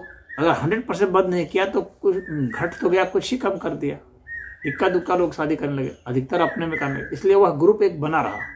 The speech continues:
बरकरार रहा। तो वह आजीविका का group जिसके अंतर्गत ही विवाह होता हो, एक जाति कहलाती है। तो इसका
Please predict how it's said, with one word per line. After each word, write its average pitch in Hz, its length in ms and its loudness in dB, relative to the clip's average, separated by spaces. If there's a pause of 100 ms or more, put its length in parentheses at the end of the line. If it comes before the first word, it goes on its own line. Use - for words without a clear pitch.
बरकरार 135 420 2
रहा। - 240 -14 (2250)
तो 165 120 2
वह 175 140 6
आजीविका 160 420 4
का 165 160 -2
group 151 240 4
जिसके 143 360 0 (120)
अंतर्गत 131 600 -4 (100)
ही 156 200 6 (580)
विवाह 135 260 4
होता 123 320 -2
हो, 135 200 -2
एक 160 160 -2
जाति 170 260 -2
कहलाती 127 480 -4
है। - 120 -16 (2250)
तो 160 120 0
इसका 165 380 2